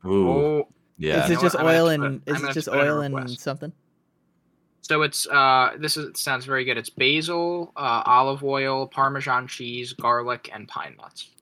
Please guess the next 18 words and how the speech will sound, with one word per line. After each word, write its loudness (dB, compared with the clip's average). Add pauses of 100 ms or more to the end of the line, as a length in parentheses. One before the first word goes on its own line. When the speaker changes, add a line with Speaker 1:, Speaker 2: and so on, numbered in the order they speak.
(140)
Speaker 2:
Blend -2
it -8
up -8
into -12
a -12
Speaker 3:
Mm, -10
Speaker 2:
sauce. -10
Speaker 3:
that -16
sounds -8
pretty 0
Speaker 1:
Yeah. 0
Speaker 3:
good. -10 (160)
Speaker 2:
Yeah. -16 (180)
Speaker 1:
It 2
is 2
really 0
good. -2
Speaker 2:
Yeah. -18